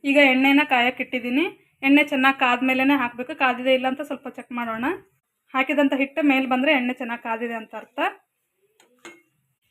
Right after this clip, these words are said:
ಮೀಡಿಯಂ ಫ್ಲೇಮ್‌ನಲ್ಲಿ ಇಟ್ಕೊಂಡು ಕರಿಯೋಣ. ಈಗ ಚಕ್ಲಿನ ಹಾಕ್ತಾ ಹೋಗೋಣ. ಈಗ already ಮಾಡಿಟ್ಕೊಂಡಿರೋ ಚಕ್ಲಿನ ಒಂದೊಂದಾಗಿ ಹಾಕಿ, ನಾವು ಹಾಕಿರೋದಕ್ಕೆ ಎಷ್ಟು ಎಣ್ಣೆ ಹಾಕಿರ್ತೀವಿ ಅದ್ರ ಮೇಲೆ ಚಕ್ಲಿನ ಹಾಕ್ಬೇಕು.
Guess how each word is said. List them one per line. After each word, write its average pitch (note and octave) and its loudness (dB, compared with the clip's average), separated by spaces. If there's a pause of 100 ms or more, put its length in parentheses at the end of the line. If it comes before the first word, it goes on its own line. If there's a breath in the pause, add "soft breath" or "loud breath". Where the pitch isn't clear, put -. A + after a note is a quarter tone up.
(220)
ಮೀಡಿಯಂ C#4+ 4
ಫ್ಲೇಮ್‌ನಲ್ಲಿ C#4 2
ಇಟ್ಕೊಂಡು C4+ -2
ಕರಿಯೋಣ. A#3+ -4 (380)
ಈಗ C#4 2 (100)
ಚಕ್ಲಿನ C4+ -2
ಹಾಕ್ತಾ C4 -6
ಹೋಗೋಣ. A#3 -6 (2000)
ಈಗ C4 -2
already C4 6
ಮಾಡಿಟ್ಕೊಂಡಿರೋ B3+ 0 (120)
ಚಕ್ಲಿನ B3 -6
ಒಂದೊಂದಾಗಿ A#3+ -2
ಹಾಕಿ, A#3 -10 (960)
ನಾವು C4 2 (140)
ಹಾಕಿರೋದಕ್ಕೆ C4+ 0
ಎಷ್ಟು C4+ 0
ಎಣ್ಣೆ C4 0 (460)
ಹಾಕಿರ್ತೀವಿ C#4 0
ಅದ್ರ C4 2
ಮೇಲೆ C#4 2
ಚಕ್ಲಿನ C4 -2
ಹಾಕ್ಬೇಕು. A#3 -8